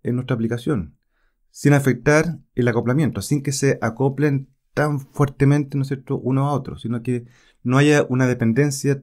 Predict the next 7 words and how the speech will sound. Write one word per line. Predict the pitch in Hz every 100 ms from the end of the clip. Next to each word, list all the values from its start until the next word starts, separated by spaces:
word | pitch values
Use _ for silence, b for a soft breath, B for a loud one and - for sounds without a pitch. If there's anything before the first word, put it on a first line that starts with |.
| _ -
tan | 123 117
brusca, | 127 156 156 165 160 - _ _ -
tan | 131 127 120 113 110 - _ _ _ _ _ _ _
potente, | 113 110 156 139
por | 139 135
así | 135 143
decir, | 143 151 156